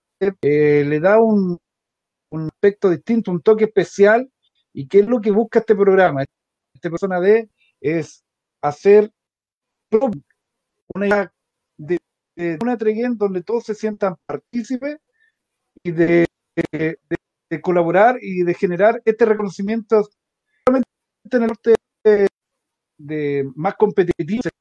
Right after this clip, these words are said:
el fútbol, el básquetbol, en otra, en otra disciplina, y eso es lo que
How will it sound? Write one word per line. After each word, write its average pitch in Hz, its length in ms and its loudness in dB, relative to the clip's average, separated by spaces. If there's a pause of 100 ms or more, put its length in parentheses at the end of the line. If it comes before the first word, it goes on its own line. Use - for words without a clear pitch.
(360)
el 147 120 -18
fútbol, 185 240 -2
el 156 60 -10
básquetbol, 180 440 -2 (640)
en 220 240 2
otra, 214 1120 0
en 160 120 -10
otra 202 200 0
disciplina, 190 580 -4
y 208 80 0
eso 233 180 0
es 226 60 -2
lo 208 60 -10
que 202 340 0